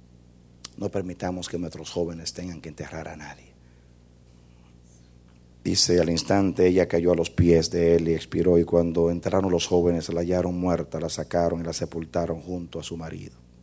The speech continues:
Y vino gran temor sobre toda la iglesia." ¿Qué vino? Gran temor. Y vino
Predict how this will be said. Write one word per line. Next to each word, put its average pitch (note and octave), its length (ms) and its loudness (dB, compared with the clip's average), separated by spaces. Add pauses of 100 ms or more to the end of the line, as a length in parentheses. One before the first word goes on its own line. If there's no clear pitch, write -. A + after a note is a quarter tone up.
(720)
Y F2+ 80 -2
vino F#2 260 -2
gran E2+ 600 -8
temor - 520 -18 (1120)
sobre - 300 -12
toda D#2+ 300 -10
la D#2+ 100 -16
iglesia." - 420 -16 (760)
¿Qué - 100 -2
vino? G2 300 2 (2000)
Gran E2 380 -8
temor. - 560 -20 (4000)
Y F2 80 -6
vino G#2 360 0